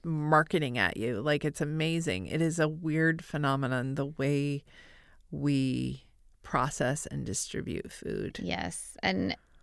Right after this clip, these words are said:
Speaker 2: depending on the, the grocery store, you know, you could spend hours if you wanted to truly look at everything
Speaker 1: Oh,
Speaker 2: that you
Speaker 1: days.
Speaker 2: could possibly buy.
Speaker 1: Yeah.
Speaker 2: Yeah. I
Speaker 1: I mean
Speaker 2: found, uh, dates once.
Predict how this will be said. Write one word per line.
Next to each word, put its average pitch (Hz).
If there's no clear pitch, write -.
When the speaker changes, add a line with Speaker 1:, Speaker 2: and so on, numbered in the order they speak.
Speaker 2:
depending 220
on 185
the, 196
the 185
grocery 202
store, 180
you 185
know, 185
you 170
could 214
spend -
hours 185
if 160
you 196
wanted 180
to 190
truly 202
look 170
at -
everything 175
Speaker 1:
Oh, 190
Speaker 2:
that -
you 180
Speaker 1:
days. 220
Speaker 2:
could -
possibly 180
buy. 180
Speaker 1:
Yeah. 254
Speaker 2:
Yeah. 180
I -
Speaker 1:
I 185
mean 196
Speaker 2:
found, 190
uh, 165
dates 196
once. 233